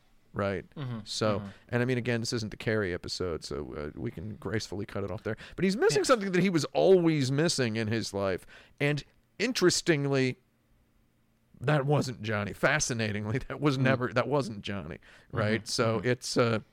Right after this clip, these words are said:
Speaker 1: it's, uh, and then, you know, there's the part where you're talking to him in his house, right? You know,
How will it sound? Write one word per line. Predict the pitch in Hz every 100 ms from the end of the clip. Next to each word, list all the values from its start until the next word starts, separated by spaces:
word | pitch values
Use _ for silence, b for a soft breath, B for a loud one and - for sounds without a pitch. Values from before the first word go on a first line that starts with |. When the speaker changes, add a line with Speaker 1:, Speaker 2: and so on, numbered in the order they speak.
| _ _ b b b -
Speaker 1:
it's, | 127 - -
uh, | 139 120
and | 135
then, | 147 147
you |
know, | 160 143
there's | 156 147
the | 135
part | - 139 135
where | 131 123
you're | 110 120
talking | - 131 123 131 120
to | - 123
him | 117 113
in |
his | 110 -
house, | 107 110 127 - - B B B
right? | 110 110
You | -
know, | 117